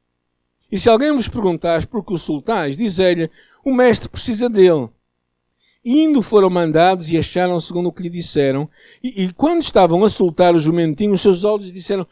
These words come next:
"O que é que fazeis?" "Ou porque o soltais?" E eles responderam: "Porque o Senhor precisa dele." E o trouxeram,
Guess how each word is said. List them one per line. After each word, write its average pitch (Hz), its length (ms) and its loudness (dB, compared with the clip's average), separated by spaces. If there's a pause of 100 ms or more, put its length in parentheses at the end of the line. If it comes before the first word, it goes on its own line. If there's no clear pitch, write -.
"O 277 120 -12
que 330 100 -6
é 269 60 -8
que - 80 -20
fazeis?" 185 760 -4 (920)
"Ou 165 200 0
porque 170 260 -4
o 160 40 -8
soltais?" 143 540 -4
E 131 40 -8
eles 135 120 -8
responderam: 147 460 -4 (340)
"Porque 165 300 -4
o 151 60 -4
Senhor 147 400 -8
precisa 143 440 -10
dele." 101 320 -6 (560)
E 131 80 -12
o 139 60 -6
trouxeram, 165 680 0